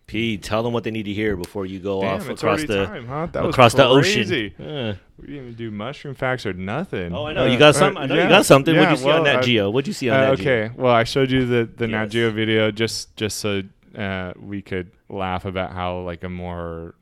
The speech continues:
Speaker 2: nationwide publication is taking note of it
Speaker 1: Very
Speaker 2: now.
Speaker 1: true. Mm-hmm.
Speaker 2: Uh, but, uh,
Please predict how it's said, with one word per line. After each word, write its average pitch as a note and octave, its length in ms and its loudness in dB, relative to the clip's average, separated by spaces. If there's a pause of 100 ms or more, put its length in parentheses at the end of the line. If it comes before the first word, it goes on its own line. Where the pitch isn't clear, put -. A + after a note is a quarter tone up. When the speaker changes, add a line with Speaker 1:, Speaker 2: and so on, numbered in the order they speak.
Speaker 2:
nationwide F#2+ 540 -8
publication G2 680 -8
is F2 200 -12
taking G2 380 -6
note F2+ 280 -4
of G2 160 -4
it F2 240 -8
Speaker 1:
Very E2 180 -8
Speaker 2:
now. F#2 160 -4
Speaker 1:
true. A#2 200 -6 (340)
Mm-hmm. D#2+ 180 -10
Speaker 2:
Uh, F#2+ 460 -4 (320)
but, G2 300 -4
uh, F2 480 -6